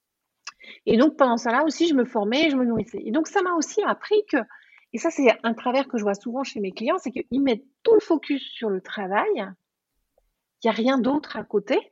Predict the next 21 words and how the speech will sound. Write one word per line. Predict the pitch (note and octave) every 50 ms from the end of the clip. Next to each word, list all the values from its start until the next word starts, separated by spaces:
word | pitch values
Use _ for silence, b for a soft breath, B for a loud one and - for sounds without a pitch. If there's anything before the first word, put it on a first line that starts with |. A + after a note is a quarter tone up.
| _ _ -
entre | A3+ G#3 - - A3+
guillemets. | G3 F#3+ G3 F#3+ G#3 - - - _ _ _ _ _ _ _ _ _ _ _ _ _ _ _ _
Et | A3+ A3+
donc, | G#3 D4 F#4+ G#4 G4+ -
en | C4+ A#3+
fait, | A#3 E4+ F#4 G4+ - -
euh, | - - - A#3 A#3 A3+ A3 G#3+ G#3 G#3+ b b b b _
ça | _ - B3+
m'a | B3 C#4
réappris | D4 D4+ D#4+ D4+ A#3+ E4 D#4+ - - G4+ G#4
aussi | D#4+ B3 - - - - -
que, | - C4+
bah | A3 G3+ G#3 G3+ G3+ G3+
oui, | G3+ A#3 D#4 E4+ D#4 B3+
voilà, | C4 C4 C#4 C#4+ C4+
le | B3 A#3 B3+
travail, | B3+ - - D#4 D#4 D4+ D4+ D4
c'était | - A#3+ - A#3+
peut-être | A3 - C4+ B3 B3+ -
pas, | _ C#4+ C#4 C#4+ C4+
euh, | A3